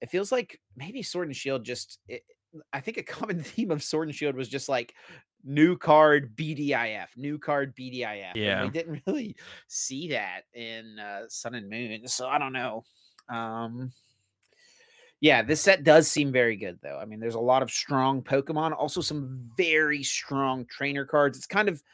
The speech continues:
Speaker 1: makes sense that they're gonna front load a lot of the strong trainer cards for the
Speaker 2: Yeah.
Speaker 1: generation in the first couple of sets, right? Um, I mean, we even saw that in Sword and Shield, like, Scoop Up Net from Rebel Clash, Boss's Orders from Rebel Clash,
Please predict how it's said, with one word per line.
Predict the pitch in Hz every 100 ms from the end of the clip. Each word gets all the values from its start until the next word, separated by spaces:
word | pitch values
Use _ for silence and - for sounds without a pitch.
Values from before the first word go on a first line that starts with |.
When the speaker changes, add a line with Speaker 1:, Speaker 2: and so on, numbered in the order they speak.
| _
Speaker 1:
makes | 151 180 185
sense | - 160 165 156
that | 165
they're | 147
gonna | 139 147 127
front | - 135 110
load | 143 135
a | 131
lot | 120 123
of |
the | 120
strong | - - 120 120
trainer | - 113 117
cards | - 123 123
for | 120
the | 120 131 127
Speaker 2:
Yeah. | 117 98 90
Speaker 1:
generation | 127 -
in | 131 131
the |
first | 123 127 131 -
couple | - 127 120
of | 107
sets, | - 127 143 -
right? | 156 160 - _ _ _ -
Um, | 117
I | 113
mean, | 113 110
we | 113
even | 110 104
saw | - 127 123
that | 123 120
in | - 110 107
Sword | 117 104
and | 101
Shield, | - 127 123
like, | 95 90
Scoop | - - 135
Up | 127
Net | 127 117 -
from | 123
Rebel | 113 113
Clash, | - 113 110 -
Boss's | - 90 98
Orders | 95 135 131
from | - 127
Rebel | 120 117
Clash, | - 120 117 113 -